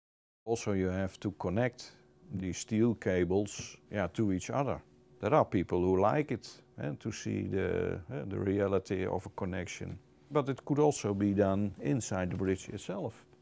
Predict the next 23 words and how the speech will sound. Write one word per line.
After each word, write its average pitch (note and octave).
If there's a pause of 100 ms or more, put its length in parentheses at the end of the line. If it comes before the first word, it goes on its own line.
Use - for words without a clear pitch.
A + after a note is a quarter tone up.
(140)
Eh? E3+
That's C3+
a G#2
matter G2+
of -
choice. F3+ (1800)
Yeah, F#2
this A2
is A#2
a A2+
steel A2
deck. A2+ (340)
The G#2
steel B2
parts, G#2 (140)
eh, A#2+
are, F2+
uh, F2+
shipped -
to G#2
this G2
area, G2+
welded G2